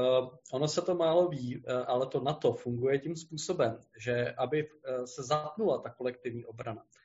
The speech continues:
tak musí taky souhlasit všichni. To znamená, že ty Turci to můžou vetovat. Je to jako, je to jako dobrý si to uvědomit,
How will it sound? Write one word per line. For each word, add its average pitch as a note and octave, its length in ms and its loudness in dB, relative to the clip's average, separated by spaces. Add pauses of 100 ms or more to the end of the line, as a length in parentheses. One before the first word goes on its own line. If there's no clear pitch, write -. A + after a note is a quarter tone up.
(220)
tak C3+ 180 0
musí D#3+ 260 -2
taky F3+ 240 -4
souhlasit A2 440 -6
všichni. - 380 -20 (600)
To C#3 80 -10
znamená, D#3 520 -4
že - 180 -12 (160)
ty B2+ 100 -6
Turci B2 440 -6 (160)
to A2 140 -12
můžou A2+ 320 -6
vetovat. B2+ 500 -2 (880)
Je D3+ 100 2
to E3 100 4
jako, F3 400 4
je E3 60 6
to F3 120 4
jako F3 160 4
dobrý E3 260 0
si F3+ 140 -8
to F#3+ 100 -4
uvědomit, C#3 580 -2